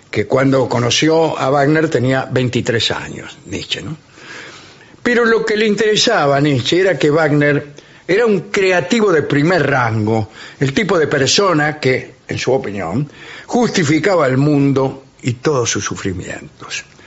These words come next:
Wagner lo invitó a su casa en Tribschen, donde vivía con su esposa,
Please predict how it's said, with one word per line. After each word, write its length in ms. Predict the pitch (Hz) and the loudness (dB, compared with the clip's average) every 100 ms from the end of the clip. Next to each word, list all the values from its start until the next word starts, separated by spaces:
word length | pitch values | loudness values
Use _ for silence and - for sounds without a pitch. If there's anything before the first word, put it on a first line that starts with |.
| - - - - | -20 -20 -14 -2
Wagner 540 | 185 254 233 233 220 | 0 2 2 2 2
lo 160 | 175 240 | 2 4
invitó 880 | 254 226 196 180 - 233 202 233 - | 4 2 0 -2 -2 0 0 -2 -6
a 80 | - | -4
su 260 | - 120 - | -2 -4 -2
casa 500 | 202 175 - 160 82 | 0 2 2 0 0
en 300 | 147 143 143 | 0 -2 -2
Tribschen, 680 | 233 220 135 - 110 123 147 - - - - | 0 2 2 0 0 0 -2 -6 -20 -20 -8
donde 340 | - 175 202 220 | -2 0 2 2
vivía 640 | 202 202 190 190 208 202 - - - _ _ | 2 2 4 4 2 -2 -10 -20 -20 _ _
con 240 | - 240 240 | -2 0 0
su 160 | - 165 | 0 0
esposa, 760 | - - 85 76 - 101 98 | -2 -4 -2 0 0 0 -4